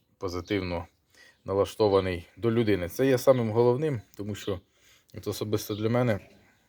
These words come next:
головне, щоб звір був адекватний і реагував на людей, так як і на звірів, е, добре, без зайвої агресії на те.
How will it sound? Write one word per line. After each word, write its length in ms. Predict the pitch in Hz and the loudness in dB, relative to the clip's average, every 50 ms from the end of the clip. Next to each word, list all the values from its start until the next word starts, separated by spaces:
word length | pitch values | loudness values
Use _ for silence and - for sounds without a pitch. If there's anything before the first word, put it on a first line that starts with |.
| _ _ - | _ _ -12
головне, 380 | 92 101 104 104 107 113 104 | -8 -4 -4 -2 0 0 0
щоб 240 | 95 - 104 95 87 | 0 -2 -6 -6 -4
звір 240 | 92 107 113 101 - _ _ _ _ _ _ _ _ _ _ _ _ _ _ _ _ _ _ | -2 0 0 -2 -2 _ _ _ _ _ _ _ _ _ _ _ _ _ _ _ _ _ _
був 220 | - 104 107 104 107 | -6 -2 4 6 6
адекватний 680 | 101 98 98 - 113 123 123 117 - 95 92 85 - _ _ _ _ _ _ _ _ _ _ _ | 6 6 2 4 6 6 6 6 4 -2 -8 -8 -10 _ _ _ _ _ _ _ _ _ _ _
і 140 | 92 98 | -8 -4
реагував 500 | 92 92 95 92 90 95 104 110 117 113 | -2 0 0 0 0 2 4 4 4 4
на 120 | 107 101 98 | 4 0 -2
людей, 460 | 92 92 90 90 104 104 101 92 92 - _ _ _ _ _ _ _ _ _ _ _ _ _ | -4 -6 -4 0 2 2 2 0 -2 -10 _ _ _ _ _ _ _ _ _ _ _ _ _
так 140 | _ 104 98 | _ -10 -8
як 160 | 98 90 - | -8 -8 -6
і 40 | 98 | -6
на 140 | 98 95 92 | -4 -4 -4
звірів, 400 | 85 90 98 107 104 98 92 87 - _ _ - - - _ _ _ _ _ _ _ _ _ - | -4 -2 -2 0 0 0 -2 -6 -8 _ _ -20 -20 -20 _ _ _ _ _ _ _ _ _ -12
е, 160 | 98 90 85 87 - _ _ _ _ _ _ _ _ _ _ _ _ _ _ - _ - | -12 -12 -12 -12 -16 _ _ _ _ _ _ _ _ _ _ _ _ _ _ -20 _ -10
добре, 580 | 143 135 147 143 135 104 95 98 90 87 - _ _ - - _ _ - | 6 8 10 10 10 8 2 -4 -4 -6 -8 _ _ -20 -20 _ _ 2
без 240 | 117 123 120 - | 4 4 4 2
зайвої 460 | - 101 98 120 127 123 117 110 113 110 | -4 0 6 6 6 6 6 4 4 4
агресії 580 | 101 107 107 107 98 87 - - 87 82 82 - _ _ _ | 4 4 4 2 2 0 -4 -10 -12 -14 -16 -18 _ _ _
на 140 | - 104 92 | -14 -14 -14
те. 200 | - - 90 82 | -10 -10 -12 -12